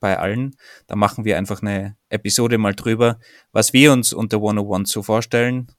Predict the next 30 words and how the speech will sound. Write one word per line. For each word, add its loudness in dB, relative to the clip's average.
was -6
unsere -4
Erfahrungen 0
da, -4
damit -4
sind -6
und -2
was 8
man 4
auch 4
als 0
normaler 6
Mitarbeiter 2
oder 2
Mitarbeiterin 0
einfach -4
machen 0
kann, 0
um -6
diese -2
One-on-Ones -4
anzustoßen -2
und -2
was 4
man 0
auch 4
vor 0
allem 0
rausholen 2
kann -10